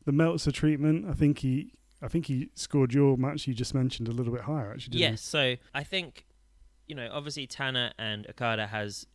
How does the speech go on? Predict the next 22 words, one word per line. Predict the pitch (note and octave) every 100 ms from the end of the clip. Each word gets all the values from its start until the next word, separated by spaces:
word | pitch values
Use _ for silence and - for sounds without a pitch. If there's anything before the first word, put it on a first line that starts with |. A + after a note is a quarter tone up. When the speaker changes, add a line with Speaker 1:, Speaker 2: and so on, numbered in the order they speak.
| _
Speaker 2:
heaps | - C#3+ - -
and | A#2+
heaps | A#2 -
of | A#2
history, | A#2 - G#2+ G2+ - _ _ -
you | G#2
know, |
steeped | - - C3+ - G2+
in |
it. | F#2+ - - - - - - - -
And, | G2+ G2 G2 F#2
you | -
know, | A2 - -
it | - C3+
played, | C#3 B2+ A#2+
it, | B2
the | C#3 G#2+ B2+
match | B2+ -
really | B2
played | B2 B2
into | D3+ D#3
that. | F3 F#3 - -